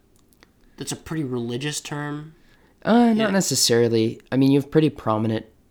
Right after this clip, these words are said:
Speaker 2: people that are agnostic
Speaker 1: Okay, I mean,
Speaker 2: and atheists that would use that term.
Speaker 1: Okay, but I mean, like, you could, you could say that, but, like, in the Star Wars universe, there's never been any mention of, like,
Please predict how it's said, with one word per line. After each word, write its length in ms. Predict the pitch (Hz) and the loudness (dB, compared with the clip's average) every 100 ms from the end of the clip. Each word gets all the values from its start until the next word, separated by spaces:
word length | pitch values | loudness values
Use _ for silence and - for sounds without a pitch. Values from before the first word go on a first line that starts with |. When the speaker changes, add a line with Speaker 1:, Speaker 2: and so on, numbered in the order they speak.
| - | -8
Speaker 2:
people 280 | 117 113 110 | -2 0 0
that 140 | 107 | -2
are 260 | 104 101 - - | -4 -6 -10 -10
agnostic 440 | 107 107 104 - | -8 -4 -4 0
Speaker 1:
Okay, 40 | - | 2
I 40 | |
mean, 100 | - | 2
Speaker 2:
and 100 | 165 | 2
atheists 420 | 113 107 110 110 | 0 0 -2 -2
that 100 | 107 | -6
would 120 | 107 101 | -6 -6
use 200 | 104 107 | -8 -10
that 160 | 101 | -12
term. 140 | - - | -8 -6
Speaker 1:
Okay, 100 | 180 | -4
but 120 | 160 | -2
I 40 | |
mean, 140 | 170 165 | -2 -2
like, 160 | 151 | -4
you 120 | 156 180 | -6 -4
could, 240 | 180 135 | -4 -4
you 60 | 170 | -6
could 180 | 170 | -6
say 280 | - - 147 | -6 -6 -4
that, 320 | 156 120 117 123 | -4 -6 -10 -10
but, 80 | |
like, 300 | 123 113 110 - _ _ _ _ _ - | -10 -10 -14 -20 _ _ _ _ _ -8
in 120 | 160 | -6
the 60 | 117 | -6
Star 280 | - 135 | -6 -6
Wars 220 | 147 127 117 | -4 -4 -4
universe, 340 | 139 120 117 | -4 -6 -8
there's 140 | 123 117 | -8 -6
never 220 | 131 123 | -6 -6
been 140 | 120 | -6
any 160 | 117 113 | -6 -6
mention 400 | 113 117 120 117 | -8 -8 -10 -12
of, 60 | 110 | -14
like, 200 | 110 | -16